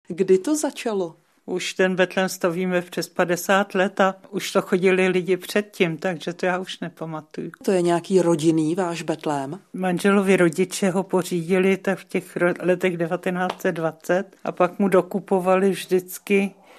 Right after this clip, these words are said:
Speaker 2: nějakou figurku, nějaký koníčka, takový různý k Vánocům třeba.
Speaker 1: Kolik má figurek teď? Máte to spočítané, nebo aspoň přibližně?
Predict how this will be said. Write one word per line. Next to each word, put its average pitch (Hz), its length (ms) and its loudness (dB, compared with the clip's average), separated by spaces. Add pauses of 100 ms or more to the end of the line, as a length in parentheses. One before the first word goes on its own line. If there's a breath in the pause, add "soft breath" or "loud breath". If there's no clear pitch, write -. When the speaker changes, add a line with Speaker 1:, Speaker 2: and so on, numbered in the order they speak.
(200 soft breath)
Speaker 2:
nějakou 180 440 -2
figurku, 185 760 -2
nějaký 170 640 -4 (560 soft breath)
koníčka, 175 800 0
takový 175 520 0
různý 175 420 -2
k - 100 -12
Vánocům 170 680 -2
třeba. 175 440 -6
Speaker 1:
Kolik 220 340 0
má 302 180 0
figurek 160 680 -2
teď? - 400 -8
Máte 165 320 2
to 226 100 -2
spočítané, 196 680 0
nebo 170 200 0
aspoň 220 320 0
přibližně? 175 960 2